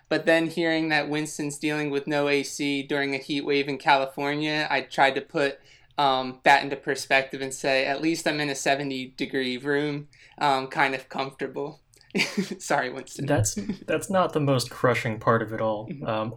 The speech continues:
Speaker 2: I, too, am suffering from schedule overload.
Speaker 1: Mm-hmm.
Speaker 2: Um, I just released a video today, but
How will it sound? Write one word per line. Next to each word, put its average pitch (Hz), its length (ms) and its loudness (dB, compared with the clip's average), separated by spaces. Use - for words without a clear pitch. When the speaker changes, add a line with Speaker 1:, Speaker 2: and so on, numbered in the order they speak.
Speaker 2:
I, 151 160 4
too, 151 420 0
am 117 140 -2
suffering 113 460 -2
from 110 280 -2
schedule 117 560 -4
overload. 139 520 -2
Speaker 1:
Mm-hmm. - 680 -16
Speaker 2:
Um, 113 380 -4
I 139 120 6
just 147 260 -4
released 139 280 -2
a 120 60 -2
video 123 300 0
today, 165 400 0
but 120 320 2